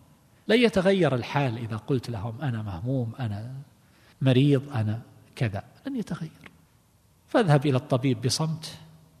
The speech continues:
وارجع بصمت، وتوجه إلى الله والجأ إليه أن يقضي عنك دينك وأن يفرج كربك، ودع هؤلاء يعيشون حياتهم. هذا من المعاشرة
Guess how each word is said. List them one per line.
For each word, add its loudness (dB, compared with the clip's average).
وارجع 4
بصمت، -4
وتوجه 6
إلى 2
الله 4
والجأ 2
إليه 0
أن -6
يقضي -2
عنك -4
دينك 0
وأن -8
يفرج -2
كربك، 0
ودع 2
هؤلاء -2
يعيشون 0
حياتهم. -8
هذا 0
من 0
المعاشرة -4